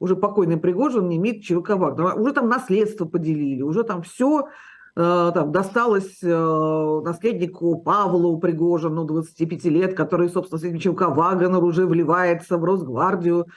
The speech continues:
сто шестнадцатый отряд, мы всё про это знаем. Но это же российский суд, да,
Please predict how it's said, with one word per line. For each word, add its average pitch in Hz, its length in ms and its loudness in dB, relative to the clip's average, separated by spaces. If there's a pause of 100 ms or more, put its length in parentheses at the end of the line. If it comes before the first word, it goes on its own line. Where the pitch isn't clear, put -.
(320)
сто - 240 -4
шестнадцатый 202 500 -2
отряд, 196 380 0
мы 180 80 0
всё 196 140 0
про 208 160 0
это 202 140 -4
знаем. 214 500 0 (920)
Но 202 320 -4
это 254 160 -2
же 240 100 0
российский 262 460 -2
суд, 311 340 -6 (140)
да, 233 260 -6